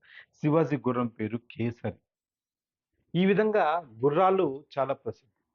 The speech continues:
అంతేకాకుండా నెపోలియన్, నెపోలియన్ గుర్రాల మీద నిద్రపోయేవాడు. అంటే గుర్రంతో యుద్ధాలు చేస్తున్నప్పుడు అతనికి నిద్ర లేక గుర్రం మీద నిద్రపోయేవాడు. అతను నిద్రపోతున్నప్పుడు గుర్రం ఒక వేగంతో,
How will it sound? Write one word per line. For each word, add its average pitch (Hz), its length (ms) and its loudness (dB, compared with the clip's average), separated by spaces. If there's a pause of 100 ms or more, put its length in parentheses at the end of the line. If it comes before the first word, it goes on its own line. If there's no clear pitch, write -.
(680)
అంతేకాకుండా 139 720 0 (760)
నెపోలియన్, 139 640 0
నెపోలియన్ 175 540 -2 (640)
గుర్రాల 156 360 2
మీద 147 300 -6
నిద్రపోయేవాడు. 113 1200 -4
అంటే 104 160 -6
గుర్రంతో 113 920 -4
యుద్ధాలు 131 320 0
చేస్తున్నప్పుడు 113 520 -6
అతనికి 98 380 -10
నిద్ర 101 260 -4
లేక 104 320 -4
గుర్రం 117 500 -4
మీద 110 180 -6 (360)
నిద్రపోయేవాడు. 101 840 -6
అతను 131 220 -6
నిద్రపోతున్నప్పుడు 160 880 -4
గుర్రం 139 320 -6
ఒక 131 200 -10
వేగంతో, 135 600 -6